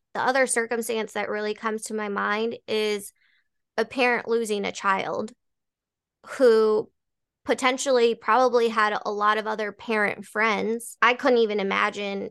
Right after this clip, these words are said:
having to go through that circumstance. I've known of a few people that have, but that's something that will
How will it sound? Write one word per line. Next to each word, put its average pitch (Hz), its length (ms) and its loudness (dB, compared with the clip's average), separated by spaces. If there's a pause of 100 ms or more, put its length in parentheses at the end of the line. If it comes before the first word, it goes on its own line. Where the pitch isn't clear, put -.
having 208 260 -4
to 208 80 -4
go 196 140 0
through 196 100 -4
that 196 220 0
circumstance. 208 680 -4
I've 190 140 -4
known 196 400 2 (500)
of 196 420 0
a 214 120 0
few 220 240 -8
people 220 420 -4
that 196 220 -2
have, 208 520 4 (140)
but 208 240 4 (920)
that's 233 180 0
something 226 360 2
that 202 160 2
will 202 360 -2